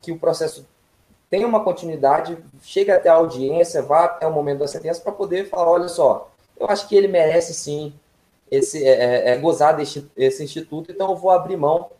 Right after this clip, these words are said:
da minha acusação aqui desse crime, ou senão desse instituto jurídico que permite que esse crime seja superfaturado, pra poder, é, acabar com o processo." Muitas vezes ele faz isso também quando ele vê que não tem chance nenhuma de sucesso naquele processo, basicamente fala, "Olha só, empresário,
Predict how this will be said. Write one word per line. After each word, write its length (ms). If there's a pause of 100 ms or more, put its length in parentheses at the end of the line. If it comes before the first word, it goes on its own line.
(180)
da 120
minha 200
acusação 500
aqui 160
desse 320
crime, 520 (220)
ou 100
senão 260
desse 240
instituto 500
jurídico 360
que 60
permite 420
que 60
esse 140
crime 200
seja 220
superfaturado, 840 (540)
pra 120
poder, 840
é, 120
acabar 320
com 100
o 40
processo." 600
Muitas 280
vezes 140
ele 140
faz 260
isso 120
também 220
quando 180
ele 100
vê 180
que 140
não 100
tem 140
chance 260
nenhuma 440 (360)
de 120
sucesso 480
naquele 280
processo, 640
basicamente 400
fala, 560
"Olha 160
só, 200
empresário, 500